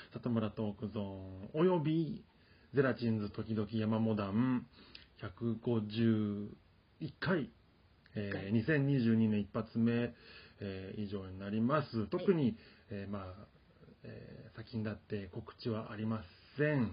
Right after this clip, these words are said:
Speaker 1: 山モダンの公演が二月に、
Speaker 2: そうですね。
Speaker 1: その今言ったね、
Speaker 2: 二月に。
Speaker 1: えー、鳥の糞と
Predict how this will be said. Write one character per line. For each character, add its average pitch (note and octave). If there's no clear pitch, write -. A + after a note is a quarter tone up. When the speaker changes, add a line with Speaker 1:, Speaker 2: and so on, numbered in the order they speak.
Speaker 1:
山 D3+
モ F3
ダ D#3
ン D#3+
の D#3+
公 D3+
演 D3
が F3+
二 A2+
月 F#2+
に、 C3
Speaker 2:
そ D3
う -
で E3
す A#2+
ね。 A2+
Speaker 1:
そ G#2+
の A2
今 G#2
言 G2
っ -
た G#2+
ね、 -
Speaker 2:
二 D#3+
月 D3
に。 G#2
Speaker 1:
え G2+
ー、 -
鳥 G#2
の G2+
糞 F#2
と D#3